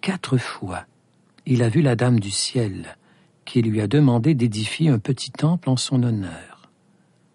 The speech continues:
Puis il demande la permission de retourner voir son oncle, Juan Bernardino, qu'il a laissé très malade, pour aller appeler un prêtre, afin qu'il puisse se confesser, se préparer, et qui, selon la Dame du Ciel, était déjà guéri.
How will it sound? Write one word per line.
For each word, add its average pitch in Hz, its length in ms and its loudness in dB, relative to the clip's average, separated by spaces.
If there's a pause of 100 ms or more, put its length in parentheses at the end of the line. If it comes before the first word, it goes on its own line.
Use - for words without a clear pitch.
(280)
Puis 156 400 2
il 113 140 2
demande 120 340 4
la 117 100 0
permission 113 600 0
de 113 120 -2
retourner 139 460 2
voir 143 260 0
son 139 280 4
oncle, 120 440 2 (460)
Juan 131 480 2 (340)
Bernardino, 120 1120 2 (640)
qu'il 117 200 0
a 110 60 2
laissé 110 280 0
très 131 200 -2
malade, 143 540 0 (400)
pour 117 180 -4
aller 110 220 0
appeler 104 300 -4
un 104 120 -2
prêtre, 120 580 -2 (460)
afin 117 220 -2
qu'il 110 160 -4
puisse 117 220 -2
se - 80 -6
confesser, 113 580 0
se 135 160 -4
préparer, 127 800 2 (260)
et 131 80 -10
qui, - 160 -2
selon 117 320 0
la 107 120 -2
Dame 104 180 -4
du 104 100 -4
Ciel, 156 280 0
était 113 220 0
déjà 120 300 -2
guéri. 113 460 -6